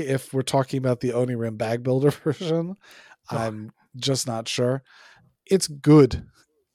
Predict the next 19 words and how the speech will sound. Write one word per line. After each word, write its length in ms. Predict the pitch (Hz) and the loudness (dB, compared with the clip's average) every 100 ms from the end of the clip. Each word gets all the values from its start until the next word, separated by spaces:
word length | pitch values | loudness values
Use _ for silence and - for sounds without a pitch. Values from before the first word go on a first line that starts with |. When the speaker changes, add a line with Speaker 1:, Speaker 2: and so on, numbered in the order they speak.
| - | -4
Speaker 1:
I 100 | 147 | 0
like 340 | 139 139 147 | 2 2 0
the 100 | 160 | -4
tile 300 | 151 175 175 | 0 2 4
laying. 260 | 175 180 165 | 2 0 0
I 60 | 120 | -2
like 300 | 127 139 - | -2 -2 -2
the 220 | 139 147 | -4 -2
amount 420 | 143 120 123 123 | -4 -8 -10 -10
of 80 | 131 | -8
push 240 | 131 - | -8 -8
and 100 | 123 | -10
pull 200 | - 143 | -6 -4
that 120 | 143 135 | -2 -2
it 60 | |
has 220 | 135 135 143 | -2 -4 -6
from 160 | 135 | -8
it. 80 | 120 | -8
It 120 | 113 | -10